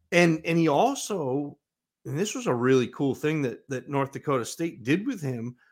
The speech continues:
but they use him in the run game. So they'll run a lot of jet sweeps because he has that ability to eat up ground. And so if he's in space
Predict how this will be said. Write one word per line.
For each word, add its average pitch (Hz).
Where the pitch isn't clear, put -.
but 147
they 160
use 151
him 208
in 165
the 127
run 143
game. 95
So 175
they'll 156
run 156
a 139
lot 151
of 147
jet 160
sweeps -
because 139
he 160
has 170
that 139
ability 135
to 123
eat 156
up 131
ground. 135
And 120
so 131
if 127
he's 139
in 135
space -